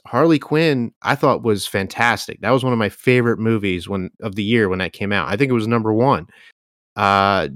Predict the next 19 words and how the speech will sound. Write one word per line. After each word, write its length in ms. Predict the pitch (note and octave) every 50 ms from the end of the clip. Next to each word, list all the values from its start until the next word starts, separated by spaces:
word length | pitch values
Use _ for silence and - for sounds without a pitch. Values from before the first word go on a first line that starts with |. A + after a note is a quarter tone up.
| A2 -
the 80 | A#2+
Joker, 560 | G#2+ F#2+ - A2+ B2 C#3+ C#3 - A#2 G#2 G2 F#2+
you 120 | G#2 A2+
know, 260 | A2+ A2 G#2+ G2+ F#2+ _ _ _ _ _ _ _ _ _ -
that's, 440 | G#2 A#2 - - - - - - - _
um, 580 | - A#2 G#2+ G#2+ G#2 G2+ G2+ F#2+ F#2+ F2+ F2 - _ _ _ _ _ _ _ _ _ _ _ _ _ _ -
I, 100 | A2+ - -
I 140 | - A#2+ E3
would 160 | G3+ F#3 C#3+
say 200 | - - D3 C3 A2+
kinda 560 | - - C#3+ C3+ C3 B2+ A#2+ A#2 A2 - - _ -
had 200 | - - C3 A#2+
a, 480 | A2+ G#2+ G2+ G2+ F#2+ E2+ F2+ D2+ - G1+ - _ _ _ _ _ _ _ _ _ _ _ _ _ -
almost 360 | - C3 C3 C#3 D3 C#3 - C#3
like 100 | B2 A2+
a 60 | A2
Last 320 | G#2+ G#2+ A2 A2+ - -
Jedi 680 | - A#2+ A#2 A2+ B2+ B2+ B2+ B2+ C3 C3 C3 B2 A#2+ - - _ _ _ _ -
split. 580 | - - - - C3 B2+ C3+ C3+ C3 - _